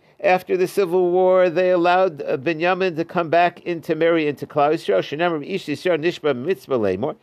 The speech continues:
It says they swore the Isha Shemenu Litin Bito LeBinyamin, the Isha.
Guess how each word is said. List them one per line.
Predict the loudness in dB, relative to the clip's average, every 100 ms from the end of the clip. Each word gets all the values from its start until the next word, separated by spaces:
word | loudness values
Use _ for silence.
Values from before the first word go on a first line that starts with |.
| _ _
It | -14
says | -4 -2 0
they | -2
swore | -2 -2 2 2
the | 0 -4
Isha | -4 -4
Shemenu | -6 -4 -2 0 0
Litin | -2 -4 -8 -6
Bito | -4 -2 -2
LeBinyamin, | -2 -6 -8 -10 -10 -10
the | -10
Isha. | -8 -8